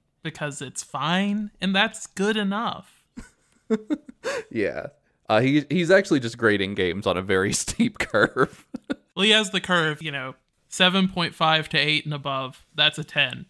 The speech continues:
Speaker 1: And everything
Speaker 2: Yeah.
Speaker 1: below is, like, a zero.
Speaker 2: I mean, that's how people see gaming journalism. I mean, it's objectively untrue,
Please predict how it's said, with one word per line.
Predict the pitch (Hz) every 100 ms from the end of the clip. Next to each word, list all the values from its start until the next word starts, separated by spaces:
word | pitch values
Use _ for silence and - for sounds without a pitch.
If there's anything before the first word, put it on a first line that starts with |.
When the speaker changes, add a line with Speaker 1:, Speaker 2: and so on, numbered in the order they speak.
| _ _ _ -
Speaker 1:
And | 151 143
everything | 151 156 151 143
Speaker 2:
Yeah. | 101
Speaker 1:
below | 139 135
is, | 135 139 -
like, | 131
a | 120
zero. | 131 123 113 101 147 _ _
Speaker 2:
I | 127
mean, | 143
that's | 165 -
how | 269
people | 185 - 170 151
see | 123 - - 131 135 113 101 98 - _ _ _
gaming | 120 156 131 98
journalism. | 98 87 82 78 - 85 80 87 -
I |
mean, | 135 147
it's | 151
objectively | 147 127 131 135 160 165 160
untrue, | 170 175 180 175 202 196